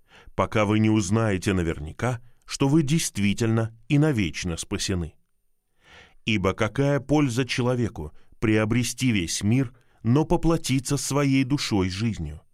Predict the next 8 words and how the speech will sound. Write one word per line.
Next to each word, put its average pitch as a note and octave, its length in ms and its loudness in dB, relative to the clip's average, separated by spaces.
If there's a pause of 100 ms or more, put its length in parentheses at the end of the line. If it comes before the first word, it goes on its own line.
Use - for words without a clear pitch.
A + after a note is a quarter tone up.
(300)
Евангелие F2+ 600 0
от - 160 -10
Марка G2 420 -2 (140)
восемь G#2 440 0
тридцать F2 360 -4
шесть. - 440 -14 (1400)
Единственный G2+ 880 0
сын F#2+ 400 -4